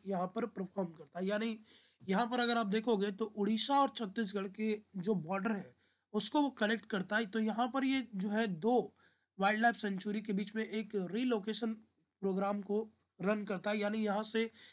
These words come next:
ईजीली जो है टाइगर एक टाइगर रिजर्व से, अ, दूसरे टाइगर रिजर्व या एक टाइगर रिजर्व से दूसरे वाइल्ड लाइफ सेंचुरी में विचरण कर सकते हैं, घूम सकते हैं।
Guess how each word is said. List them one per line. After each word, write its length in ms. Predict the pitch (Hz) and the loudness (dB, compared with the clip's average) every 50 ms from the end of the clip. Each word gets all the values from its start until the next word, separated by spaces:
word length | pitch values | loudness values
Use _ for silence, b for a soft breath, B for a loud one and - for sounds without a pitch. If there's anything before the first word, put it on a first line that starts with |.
| B B _ - | B B _ 2
ईजीली 380 | 233 247 226 208 254 254 277 269 | 2 2 4 2 2 2 2 0
जो 120 | 233 247 | -2 -2
है 160 | 233 254 254 | 0 0 -2
टाइगर 400 | 226 - 214 196 196 190 220 233 | 0 0 0 0 0 0 0 -2
एक 400 | - - 226 220 233 214 - - 254 240 247 247 247 - b b b b b b b _ | -2 -2 -2 -2 -2 -2 -4 -2 0 2 2 2 0 -4 b b b b b b b _
टाइगर 300 | - 202 208 202 220 220 | 0 0 2 2 2 2
रिजर्व 280 | 214 208 190 214 214 202 | 2 2 2 0 -2 -2
से, 300 | 190 - 240 233 233 233 | -2 0 2 2 2 2
अ, 360 | - - - - - 214 196 | 0 -6 -12 -8 -4 -2 -2
दूसरे 380 | 185 175 208 220 214 - 240 226 | 0 0 -2 -4 -2 -2 -2 0
टाइगर 340 | 196 208 190 185 202 202 | 0 0 0 0 0 0
रिजर्व 340 | 208 196 180 208 220 220 214 | -2 -2 -2 -4 -4 -2 -2
या 140 | 220 220 220 - | -2 -2 -2 -4
एक 200 | 196 220 220 - - | -6 -8 -8 -4 -4
टाइगर 260 | 220 196 196 202 196 | -2 -2 -2 -2 -2
रिजर्व 260 | 202 190 208 202 190 | -2 -2 -2 -4 -4
से 120 | - 226 | -4 -4
दूसरे 360 | 202 180 185 190 185 - 220 202 | -4 -4 -4 -6 -6 -4 -4 -4
वाइल्ड 240 | 196 190 180 185 | -2 -2 -2 -4
लाइफ 120 | 190 202 196 | -4 -6 -6
सेंचुरी 440 | - 190 185 180 - 190 170 180 190 | -6 -8 -6 -6 -6 -6 -6 -4 -4
में 180 | 190 220 226 220 b b b b b b _ _ | -4 -4 -6 -6 b b b b b b _ _
विचरण 400 | 185 175 214 - 220 233 233 220 | -2 0 0 0 0 0 0 0
कर 140 | 190 208 202 | -2 -2 -4
सकते 300 | 185 185 196 185 - 208 | -4 -4 -6 -6 -4 -4
हैं, 80 | 202 185 | -4 -2
घूम 180 | 175 180 165 | -2 -4 -4
सकते 340 | 147 - 135 120 _ _ _ | -6 -10 -12 -14 _ _ _
हैं। 100 | _ _ | _ _